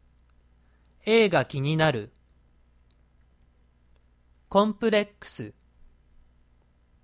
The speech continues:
四季。移り変わり。ちっちゃい。小川。メダカ。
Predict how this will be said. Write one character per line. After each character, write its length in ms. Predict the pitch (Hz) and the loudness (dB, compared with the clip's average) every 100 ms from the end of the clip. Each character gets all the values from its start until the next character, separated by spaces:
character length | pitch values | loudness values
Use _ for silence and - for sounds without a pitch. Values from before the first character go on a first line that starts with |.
| _ _ _ _ _ _ | _ _ _ _ _ _
四 260 | - - - | -12 -12 -6
季。 300 | 190 131 _ _ _ _ _ _ _ _ _ _ _ _ _ _ _ _ _ - | -6 -6 _ _ _ _ _ _ _ _ _ _ _ _ _ _ _ _ _ -14
移 240 | 139 208 | -8 -2
り 120 | 202 202 | -2 0
変 120 | 185 | 2
わ 160 | 175 170 | 2 2
り。 280 | 170 175 _ _ _ _ _ _ _ _ _ _ _ _ _ _ _ _ _ _ _ | 0 -8 _ _ _ _ _ _ _ _ _ _ _ _ _ _ _ _ _ _ _
ち 140 | - | -10
っ 60 | 139 - | -10 -6
ち 140 | - | 0
ゃ 80 | 220 | 2
い。 160 | 135 - _ _ _ _ _ _ _ _ _ _ _ _ _ _ _ _ _ _ - | 0 -8 _ _ _ _ _ _ _ _ _ _ _ _ _ _ _ _ _ _ -8
小 100 | 147 | 2
川。 560 | 165 165 165 160 - _ _ _ _ _ _ _ _ _ _ _ _ _ _ _ _ _ 143 | 4 6 6 4 0 _ _ _ _ _ _ _ _ _ _ _ _ _ _ _ _ _ -6
メ 140 | 143 | 0
ダ 180 | 151 165 | 2 2
カ。 380 | - 160 160 | 4 4 2